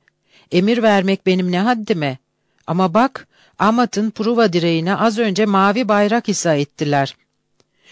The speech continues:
Bu işaret bir an önce gemiye dönmemiz anlamına gelmiyor mu? Gerçekten de Amat'ın direğinde mavi bayrak dalgalanıyordu.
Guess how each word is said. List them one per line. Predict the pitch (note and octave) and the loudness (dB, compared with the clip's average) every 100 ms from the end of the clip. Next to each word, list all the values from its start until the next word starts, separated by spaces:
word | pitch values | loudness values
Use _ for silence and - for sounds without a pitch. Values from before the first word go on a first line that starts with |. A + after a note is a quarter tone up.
| - F3 | -14 -6
Bu | A#3 | -4
işaret | A3 G#3 F3 E3 A3 - | -2 0 2 2 0 -2
bir | A#3 | 0
an | B3+ F#3+ | 0 0
önce | F3 F3+ B3 | -2 -2 0
gemiye | G3+ G#3 G#3+ A#3 | 0 0 0 0
dönmemiz | G3 F3+ F3+ G3+ | 0 0 0 0
anlamına | F#3+ E3+ D#3+ D#3+ E3 | 0 0 -2 -2 -2
gelmiyor | D#3+ F3 A#3+ C4 A#3 | 0 0 0 -2 -4
mu? | D3+ C#3 - _ _ _ _ _ _ _ _ _ - _ | -4 -8 -14 _ _ _ _ _ _ _ _ _ -20 _
Gerçekten | G3+ B3+ - C4+ - F#3 D#3+ D3+ | 0 0 0 -4 0 0 0 0
de | G3 | 0
Amat'ın | G3 A#3 G#3+ - G3 F3+ | 2 2 0 -2 -2 -2
direğinde | E3+ E3+ D#3+ D3+ A3 | -2 -2 -2 -2 0
mavi | G3+ F#3+ G3+ A3+ | 2 2 0 0
bayrak | G3 F#3 F3+ - | 0 2 -2 -2
dalgalanıyordu. | D#3 C#3 C#3 C#3 C#3 C#3 C3+ B2+ B2 | -2 0 -2 -4 -6 -6 -8 -8 -8